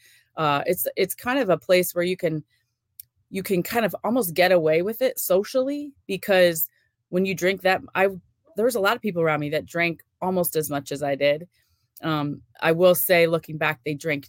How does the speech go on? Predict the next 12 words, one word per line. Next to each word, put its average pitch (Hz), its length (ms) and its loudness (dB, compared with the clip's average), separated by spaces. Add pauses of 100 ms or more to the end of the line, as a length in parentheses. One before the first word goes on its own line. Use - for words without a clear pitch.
(120)
differently, 185 800 -6 (580)
but, 165 440 4 (180)
uh, 147 400 0 (180)
you 226 200 -14
can, 202 260 -10
you, 202 160 -4
I 143 120 0
kinda 233 220 -6
got 190 160 2
away 156 300 -2
with 139 180 -12
it. - 120 -16